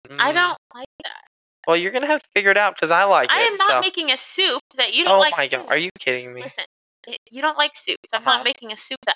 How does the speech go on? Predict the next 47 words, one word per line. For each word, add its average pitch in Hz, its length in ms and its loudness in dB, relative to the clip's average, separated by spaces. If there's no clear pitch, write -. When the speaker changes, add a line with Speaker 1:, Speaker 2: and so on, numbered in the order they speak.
Speaker 1:
I 220 120 0
don't 226 200 -6
like 180 180 -2
just - 240 -14
for 202 100 -6
you 202 280 -8
not 240 240 0
to 190 80 -14
like 190 140 0
Speaker 2:
What? - 40 -4
Speaker 1:
soup 190 280 0
either. 233 340 0
Speaker 2:
That's, - 320 -2
that's - 280 -2
silly. - 420 -2
Speaker 1:
That 226 180 -2
is 214 80 -8
so 214 300 -2
silly. - 480 -10
Speaker 2:
You're 160 100 0
silly. 104 400 -2
All 151 80 4
right, - 280 -2
what 160 160 0
else 165 240 0
you 151 60 0
got - 100 0
food-wise, - 500 -2
baby? 285 400 -4
Speaker 1:
<clears throat> - 720 -20
So, 240 680 4
obviously, 254 500 -6
I've 226 80 -4
been 220 100 -8
in 208 80 -6
my 196 100 0
sourdough - 500 -2
era, - 280 -2
so - 140 -6
I 196 40 -2
wanna 214 140 0
Speaker 2:
Right. - 80 -4
Speaker 1:
continue 269 540 -6
Speaker 2:
Oh 277 40 -4
Speaker 1:
sourdough. 208 280 -2
Speaker 2:
my - 120 0
gosh, 117 320 -4